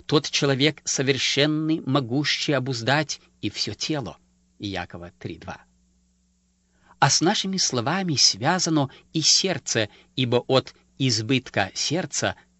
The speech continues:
говорят уста. Матфея двенадцать тридцать четыре. И это чувство недостоинства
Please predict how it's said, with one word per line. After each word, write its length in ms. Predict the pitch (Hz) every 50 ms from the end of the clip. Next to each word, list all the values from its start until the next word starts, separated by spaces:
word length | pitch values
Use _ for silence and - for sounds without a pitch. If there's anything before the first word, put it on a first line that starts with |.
| _ -
говорят 520 | - 104 104 95 98 90 78 67 - -
уста. 480 | - - - - - - - 175 156 - - _ _ _ _ _ _ _ _ _ _ _ _ _ _ _ _ _ _ _ _
Матфея 500 | - 95 95 - - - 98 87 85 85 71
двенадцать 640 | 110 107 107 104 104 90 85 - - - - - - _ _ _ _ _ _
тридцать 360 | - 123 101 90 - - -
четыре. 440 | - - - - - 107 87 82 - _ _ _ _ _ _ _ _ _ _ _ _ _ _ _ _ _ _ _ _ _ _ _ _ _ _ _ _
И 80 | 156
это 380 | 180 - 190 208 202 170 143 - -
чувство 760 | - - - - 226 233 214 - - - - 113 123 123 - -
недостоинства 1300 | 147 165 180 160 170 170 - - - - - 175 185 180 160 135 117 - - - 107 101 98 87